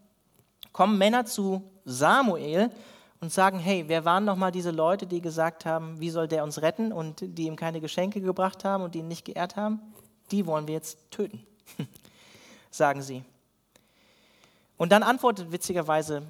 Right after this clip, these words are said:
Saul, ähm, statt Samuel, ähm, dass das nicht geschehen soll, ne? Ähm, es gibt für uns als Christen,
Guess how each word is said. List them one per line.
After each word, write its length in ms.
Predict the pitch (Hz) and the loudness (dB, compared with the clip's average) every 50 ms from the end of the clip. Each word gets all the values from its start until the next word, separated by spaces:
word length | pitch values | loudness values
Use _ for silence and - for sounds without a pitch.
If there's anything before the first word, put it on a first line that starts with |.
| - - _ | -18 -18 _
Saul, 560 | 147 139 135 139 131 139 156 185 226 311 320 - - - _ _ _ _ _ _ _ | -10 -4 0 2 4 4 4 2 0 -2 -4 -10 -16 -20 _ _ _ _ _ _ _
ähm, 520 | - 151 151 156 156 160 170 175 185 190 208 _ - 202 | -6 -4 -4 -4 -6 -8 -10 -10 -12 -14 -16 _ -18 -16
statt 280 | 170 - - 151 147 - | -12 -4 -4 -4 -4 0
Samuel, 600 | - 156 156 165 180 202 208 208 214 240 269 277 - - - _ _ _ _ - _ _ _ _ _ _ _ _ _ _ - | 0 2 2 2 2 0 0 2 2 0 0 -4 -10 -20 -20 _ _ _ _ -20 _ _ _ _ _ _ _ _ _ _ -6
ähm, 240 | 165 165 170 175 175 | -4 -4 -4 -6 -2
dass 180 | 165 165 160 - | -2 -2 -2 -2
das 180 | 175 160 - - | -6 -6 -6 -8
nicht 180 | 170 - - | -8 -8 -8
geschehen 340 | - 196 - - 185 170 143 | -8 -6 -4 -4 -4 -4 -6
soll, 220 | 135 131 120 123 | -10 -12 -12 -12
ne? 160 | 127 147 196 - - _ _ _ _ _ _ _ _ _ _ _ _ _ _ _ _ _ _ _ _ | -12 -12 -12 -14 -16 _ _ _ _ _ _ _ _ _ _ _ _ _ _ _ _ _ _ _ _
Ähm, 240 | 147 143 147 160 185 | -6 -6 -6 -6 -8
es 160 | - - - - | -10 -10 -4 -2
gibt 240 | 240 262 - - | -2 -2 -2 -6
für 160 | - - - 208 | -10 -8 -6 0
uns 320 | 196 208 262 311 - - | 0 0 0 0 0 0
als 180 | 196 196 - - | 0 0 -2 -2
Christen, 560 | - - 247 - - - - 269 285 262 | -2 -2 -2 -2 -2 -6 -4 -6 -4 -6